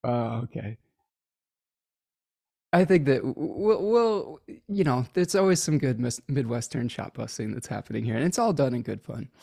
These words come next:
Um, okay. <laughs> Uh, Steven says that my second house of Capricorn feels a lot lighter now that the sun has moved into Aquarius. My third house will bring more communication.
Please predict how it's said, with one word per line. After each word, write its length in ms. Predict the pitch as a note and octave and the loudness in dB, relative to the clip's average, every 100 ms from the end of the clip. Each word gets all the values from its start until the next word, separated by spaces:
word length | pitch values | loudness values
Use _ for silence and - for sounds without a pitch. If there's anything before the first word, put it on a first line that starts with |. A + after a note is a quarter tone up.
| - - _ _ | -20 -20 _ _
Um, 420 | C3 B2+ B2+ B2+ - _ _ _ _ _ _ _ _ - B2 | 0 2 2 0 -8 _ _ _ _ _ _ _ _ -6 -4
okay. 380 | A#2 A2 G#2 C3+ | -2 -4 -6 -4
<laughs> 60 | - - G4 - G4 - F#4+ B3 - - _ _ _ _ - - - - - - - - | -4 -4 -4 -4 -2 -2 0 -4 -4 -10 _ _ _ _ -20 -20 -18 -18 -18 -20 -12 0
Uh, 200 | D#3+ D3+ | 4 4
Steven 520 | D3+ D#4+ F4+ G3 B2 | 4 2 4 4 0
says 340 | - F3+ C#3 B2 | 2 2 2 -2
that 140 | C3+ | 0
my 180 | D3+ A3 | 4 4
second 380 | - C#4+ D#4+ A#3 | 2 0 0 0
house 260 | G#3+ - | 0 -2
of 100 | D3 | -2
Capricorn 600 | - C4+ - - C3 B2+ | -4 -6 -6 -6 -6 -4
feels 260 | - C3+ C3+ | -2 -2 0
a 60 | |
lot 240 | B2+ D#3 - | -2 -2 -2
lighter 280 | A#2+ B2 A#2+ | -2 0 -2
now 220 | A#2 A#2+ | -2 -6
that 140 | - | -8
the 60 | - | -6
sun 280 | - C3+ D3+ | -4 -2 -2
has 220 | E3 D3 | -4 -4
moved 320 | B2 A#2+ - | -4 -4 -6
into 240 | A#2 G#2+ C3 | -10 -8 -10
Aquarius. 640 | - G#3 G#3+ A2 - - _ _ _ - | -4 0 0 0 -4 -12 _ _ _ -8
My 100 | A2+ | -4
third 220 | F3 F3 | 0 0
house 260 | A#2 A#2+ - | 0 -2 -4
will 80 | |
bring 220 | A#2 B2 A2+ | -4 -4 -4
more 140 | A#2+ | -8
communication. 920 | - - C3+ C#3 G#3 G#3+ - A#2 - | -8 -4 -4 -2 -2 -2 -4 -8 -14